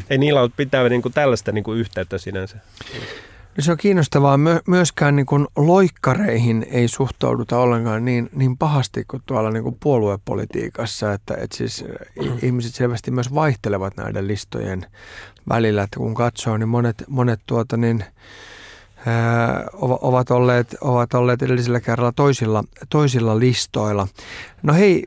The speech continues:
Speaker 2: vielä lyhyesti, tuota, ja sit puhutaan hetki vielä maailman omituisimmasta elimestä, eli hiippakuntavaltuustosta, mut sitä ennen vielä, siis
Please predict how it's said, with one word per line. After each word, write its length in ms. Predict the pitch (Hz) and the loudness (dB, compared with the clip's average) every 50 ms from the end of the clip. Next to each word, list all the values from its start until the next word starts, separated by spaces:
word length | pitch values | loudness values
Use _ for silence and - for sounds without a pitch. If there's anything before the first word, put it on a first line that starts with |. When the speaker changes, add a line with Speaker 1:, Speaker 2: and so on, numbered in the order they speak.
| - | 0
Speaker 2:
vielä 280 | 180 196 208 196 180 175 | 2 4 4 6 6 4
lyhyesti, 640 | 185 208 208 202 175 160 147 131 - - 143 143 135 - - - - | 6 6 6 6 6 4 4 2 2 2 2 2 2 0 -6 -12 -4
tuota, 580 | - 147 135 135 127 - - 135 131 131 131 131 - - _ _ _ _ - - - | 0 2 2 2 2 2 2 4 4 4 4 2 0 -4 _ _ _ _ -20 -10 -6
ja 100 | 143 127 | -4 -2
sit 160 | 131 131 - - | -2 -2 -2 0
puhutaan 340 | 135 131 127 127 135 123 | 0 0 2 2 2 2
hetki 340 | 123 135 139 - - - 117 | 4 4 2 0 -2 -2 0
vielä 220 | 120 120 117 117 113 | 2 4 4 4 4
maailman 380 | 120 127 131 123 117 117 117 | 4 4 4 4 2 2 0
omituisimmasta 880 | - - 127 131 123 - - 113 110 107 107 104 101 101 - - 110 101 98 - - - - - - - - - - - _ _ - | 0 2 2 0 0 0 0 -2 0 0 -2 -2 -2 -4 -4 -4 -4 -4 -4 -6 -14 -20 -20 -18 -18 -18 -18 -20 -20 -20 _ _ 0
elimestä, 540 | 117 113 113 113 110 110 110 - - - | 2 2 2 2 2 0 -2 -2 -2 0
eli 140 | 107 113 120 | 0 2 2
hiippakuntavaltuustosta, 1300 | 131 139 131 - - - - 127 120 117 - 113 127 139 139 127 120 - 117 107 - - 110 104 - - 107 | 2 2 0 0 -4 -8 -8 -8 -8 -4 -2 0 2 4 4 2 2 2 0 0 0 -2 -4 -4 -2 -2 -2
mut 140 | 107 110 | -2 -2
sitä 260 | - 165 170 - 160 139 | -2 -2 0 2 2 2
ennen 220 | 131 131 127 120 | 4 2 2 2
vielä, 320 | 143 147 139 131 127 123 123 - - - - - - - - - - - _ - - - - - | 4 4 4 4 4 2 0 -2 -10 -20 -20 -20 -20 -20 -20 -20 -20 -20 _ -14 -14 -12 -12 -10
siis 300 | - - - 135 131 - | -6 -2 -2 -2 -2 -2